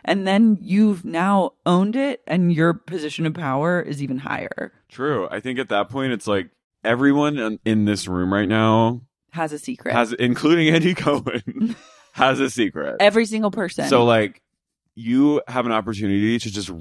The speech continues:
Speaker 2: roll, lean into the nihilism of this whole situation and just be like, "I'm done. I'm marked."
Speaker 1: He could
Speaker 2: Time
Speaker 1: have
Speaker 2: to mark
Speaker 1: detonated the
Speaker 2: you.
Speaker 1: vest.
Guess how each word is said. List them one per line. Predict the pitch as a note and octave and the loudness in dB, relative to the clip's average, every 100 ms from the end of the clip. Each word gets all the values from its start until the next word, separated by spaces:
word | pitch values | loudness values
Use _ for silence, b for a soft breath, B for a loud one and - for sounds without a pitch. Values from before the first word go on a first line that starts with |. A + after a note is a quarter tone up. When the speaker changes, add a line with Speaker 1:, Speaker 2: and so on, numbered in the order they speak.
| D#2 | -2
Speaker 2:
roll, | F#2+ F#2 - | 2 2 0
lean | G#2 G2+ A2 A#2+ | -2 2 4 4
into | G#2 G#2 | 2 0
the | G2+ | 0
nihilism | F#2 D#2 E2 F2+ G2 A2 G#2+ | 2 2 2 2 2 0 2
of | G2+ | 0
this | F2+ F2+ | -2 -6
whole | F#2 F2+ | -4 -4
situation | E2+ A2+ F2 D#2 D#2+ G2 | -4 -6 -4 -4 -4 -2
and | F#2+ | -2
just | E2+ D#2 | -4 -4
be | F2 | -2
like, | E2+ D#2 - _ _ _ _ - | 0 -4 -10 _ _ _ _ -6
"I'm | G2 F#2 | -4 0
done. | G2 F#2+ G2+ | 2 2 2
I'm | G2+ G2 | 0 0
marked." | F#2 F2 D2+ C#2+ - - _ _ | 2 2 0 -4 -16 -20 _ _
Speaker 1:
He | - A#3 | -8 0
could | - | 4
Speaker 2:
Time | A2+ | 4
Speaker 1:
have | C#4+ | 4
Speaker 2:
to | A#3+ E3+ | 2 4
mark | G#2 G#3+ | 6 6
Speaker 1:
detonated | - G3 | 4 2
the | F#3 | 0
Speaker 2:
you. | F#3 | 2
Speaker 1:
vest. | D3 G2 - - - | 0 0 -4 -18 -20